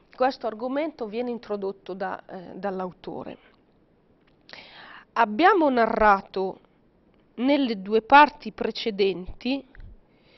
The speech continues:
quello che abbiamo fatto o che abbiamo avuto intenzione di fare. A compimento del discorso rimane ora da dire quello che non abbiamo fatto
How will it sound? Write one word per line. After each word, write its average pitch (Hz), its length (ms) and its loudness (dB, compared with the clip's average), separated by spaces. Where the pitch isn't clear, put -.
quello 359 320 4
che - 120 2
abbiamo 294 400 6
fatto 254 680 0
o 339 100 2
che - 340 -2
abbiamo 233 500 2
avuto 214 360 -4
intenzione 208 680 -6
di 185 100 -10
fare. 156 560 -10
A 233 120 0
compimento 294 680 4
del 285 180 2
discorso 220 640 0
rimane 226 520 2
ora 269 240 4
da 240 140 4
dire 381 480 4
quello 403 360 4
che 370 200 -2
non 330 240 2
abbiamo 311 500 4
fatto - 680 0